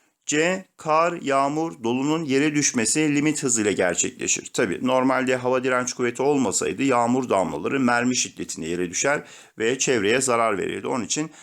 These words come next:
hava direnç kuvvetiyle çevreye zarar vermeyecek bir şekilde arkadaşlar yere düşüyor. Ondan dolayı da bu da limit hızla gerçekleşiyor.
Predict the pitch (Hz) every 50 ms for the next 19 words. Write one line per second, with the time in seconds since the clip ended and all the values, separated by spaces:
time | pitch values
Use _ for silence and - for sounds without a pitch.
0 | - _ - - 131 151 170 165 160 147 127 120 - - - 98 92 87 - 95
1 | 92 110 127 143 143 - - 151 143 139 127 113 98 95 92 107 120 123 127 117
2 | 101 98 113 127 131 131 120 98 85 92 95 110 - - _ - - - _ -
3 | - 151 147 135 - 113 - - 95 - 120 120 113 - 98 87 85 - 85 82
4 | 82 87 101 117 127 131 143 139 - - - 147 - - 135 127 123 104 98 90
5 | 82 95 95 95 82 90 90 120 135 143 - - - - _ _ - 139 127 113
6 | 107 107 120 127 131 117 - - 101 117 131 135 127 120 113 104 - - 98 -
7 | 92 95 - - - 80 -